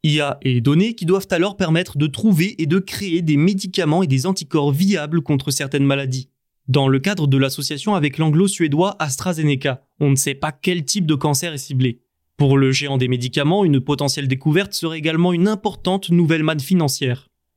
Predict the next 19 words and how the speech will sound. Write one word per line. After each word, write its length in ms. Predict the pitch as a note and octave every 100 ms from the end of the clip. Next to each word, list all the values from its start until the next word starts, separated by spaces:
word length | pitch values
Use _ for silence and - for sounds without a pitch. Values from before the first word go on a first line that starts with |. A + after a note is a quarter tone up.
| -
L'un 160 | D3 D3
de 100 | B2+
ses 160 | - C3+
grands 240 | B2+ C3+
projets 340 | C3+ D3 E3+
est 40 | D#3+
de 80 | C3
remplacer 420 | C3+ C#3 C3+ D3
les 120 | C3
traitements 360 | - C#3 D3 C3+
traditionnels 680 | C#3+ C3 C3 D#3 A3+ F3+
par 180 | C#3 C3
chimiothérapie 680 | - C#3 C3+ C#3+ C3 G3 A3+
par 280 | E3+ E3 -
toute 240 | B3 A#3
une 120 | F#3+
génération 420 | C#3+ D3 C3 C3+
de 120 | F#3 D#3+
médicaments. 580 | C#3+ C3+ D#3 C#3 C#3